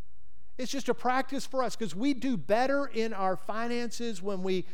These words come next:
write ten percent right off the top. We do better with that exercise when we recognize, "Lord, I manage the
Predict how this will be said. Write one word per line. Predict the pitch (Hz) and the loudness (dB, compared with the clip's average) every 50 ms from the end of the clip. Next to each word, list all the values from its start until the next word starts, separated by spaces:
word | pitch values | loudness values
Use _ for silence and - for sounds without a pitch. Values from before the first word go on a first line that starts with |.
| - - - - - - | -2 -2 -2 -2 -4 -2
write | - 175 185 185 - - | 0 0 0 0 0 0
ten | 240 247 233 | -2 -2 0
percent | 202 220 - - - 190 180 170 | 0 -2 -2 0 0 -2 -2 -2
right | 165 156 156 156 | -2 -2 0 0
off | 156 147 135 - | 0 0 0 -2
the | 147 | -2
top. | 131 - 135 120 110 110 - - - - - - - - - - | -2 -2 -2 -2 -4 -2 -4 -4 -4 -4 -4 -4 -4 -4 -4 -4
We | - 214 247 285 277 | -4 -2 -2 0 0
do | 285 302 294 | 0 0 0
better | 214 202 247 262 294 285 | 0 0 2 4 4 4
with | 262 233 190 - | 4 4 2 4
that | 160 147 135 | 2 2 2
exercise | 127 127 127 - - 143 131 - - 135 120 117 117 - - | 2 0 -2 -2 -4 -2 -2 -2 0 0 0 0 -2 -2 -4
when | 156 156 156 | -2 -2 -2
we | 156 | -2
recognize, | 156 151 190 202 190 - 180 156 165 160 156 156 - - | -2 -2 -2 -2 -2 -2 -2 -2 0 0 0 -2 -2 -2
"Lord, | 175 190 226 247 247 - - - - - - - - | -2 0 0 0 -2 -2 -4 -4 -4 -4 -4 -4 -4
I | - 220 247 277 294 | -2 -2 -2 -2 -2
manage | 277 254 240 240 233 233 233 175 - - | -2 -2 -2 0 0 0 0 0 0 0
the | 180 170 190 | 0 0 0